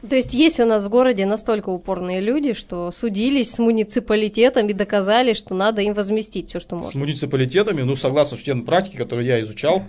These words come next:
Speaker 2: даже в нашем городе, правда, там случай был связан, э, с неправильно работающим светофором. Э, ну, там не муници-, муници-, не муниципалитет был, он там был стороной по делу.
Speaker 1: Мгм.
Speaker 2: Э, там, э,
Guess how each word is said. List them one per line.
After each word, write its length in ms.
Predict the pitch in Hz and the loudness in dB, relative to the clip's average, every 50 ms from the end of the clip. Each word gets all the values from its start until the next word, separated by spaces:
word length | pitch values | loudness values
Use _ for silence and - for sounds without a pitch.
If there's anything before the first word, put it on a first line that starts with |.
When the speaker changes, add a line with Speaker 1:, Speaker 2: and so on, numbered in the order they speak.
| - | -6
Speaker 2:
даже 260 | - 120 127 120 113 | -2 0 0 0 0
в 80 | 104 107 | -2 0
нашем 380 | 131 151 151 - - 113 107 107 | 0 0 0 0 -2 -6 -4 0
городе, 280 | 143 180 190 151 120 | 0 0 0 0 -4
правда, 300 | 113 - 120 127 120 113 | -4 -2 -2 0 0 -2
там 220 | 104 117 110 107 101 | -4 -4 -6 -6 -8
случай 260 | 101 101 131 - 120 | -10 -10 -8 -8 -8
был 180 | 113 117 120 | -8 -8 -8
связан, 380 | 113 - 127 123 117 110 101 101 - - - _ - | -6 -4 -2 -2 -2 -4 -8 -12 -14 -20 -20 _ -16
э, 180 | - 117 107 101 | -12 -10 -8 -8
с 120 | 101 - | -6 -4
неправильно 400 | 156 156 160 156 151 135 123 117 | -4 0 4 4 4 4 4 2
работающим 480 | 113 120 127 139 135 131 107 - 117 107 | 0 0 -2 -2 -4 -4 -6 -10 -10 -12
светофором. 680 | - - 104 110 104 - - 175 196 185 127 98 101 - - - | -12 -10 -10 -8 -8 -4 -2 0 0 0 -2 -4 -8 -14 -18 -16
Э, 140 | 98 98 98 | -14 -12 -10
ну, 140 | 107 156 165 | -10 -10 -2
там 180 | 165 147 143 | -2 -2 0
не 80 | 143 143 | 0 -4
муници-, 360 | 143 143 147 147 143 - 208 | -4 -4 -4 -4 -4 -6 -4
муници-, 440 | - 139 135 143 147 143 135 - - | -4 -4 -4 -4 -4 -6 -6 -6 -8
не 140 | 147 139 139 | -6 -6 -6
муниципалитет 680 | 139 139 139 135 131 - - 160 156 151 - 226 214 | -8 -8 -8 -10 -10 -8 -6 -6 -6 -4 -4 -6 -4
был, 160 | - 123 113 | -4 -6 -6
он 100 | 113 110 | -6 -6
там 200 | 107 117 113 110 | -6 -6 -6 -6
был 100 | 120 113 | -8 -8
стороной 400 | 110 - - 123 117 160 180 180 | -10 -6 -4 -4 -2 -2 -4 -4
по 100 | 165 120 | -4 -4
делу. 200 | 117 113 113 107 233 233 | -4 -2 -2 0 0 0
Speaker 1:
Мгм. 180 | 226 233 226 226 - - _ _ | 0 -2 -4 -6 -10 -18 _ _
Speaker 2:
Э, 200 | 110 104 104 104 101 | -16 -14 -14 -12 -8
там, 200 | 113 117 113 107 107 | -8 -6 -6 -6 -6
э, 220 | 107 107 104 101 | -6 -6 -6 -8